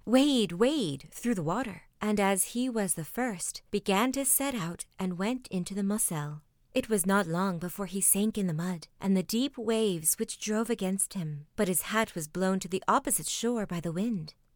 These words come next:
and a frog sat down beside it and croaked, "What? What? What?"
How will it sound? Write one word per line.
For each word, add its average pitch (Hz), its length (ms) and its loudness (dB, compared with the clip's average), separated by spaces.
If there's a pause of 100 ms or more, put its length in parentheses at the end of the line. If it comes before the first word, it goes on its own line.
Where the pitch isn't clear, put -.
(120)
and 208 160 4
a 190 60 2
frog 202 500 -2
sat 208 380 2
down 180 220 -2
beside 180 440 2
it 160 140 -8
and 180 120 -4
croaked, - 360 -2 (160)
"What? - 560 0 (240)
What? - 560 0 (300)
What?" - 600 0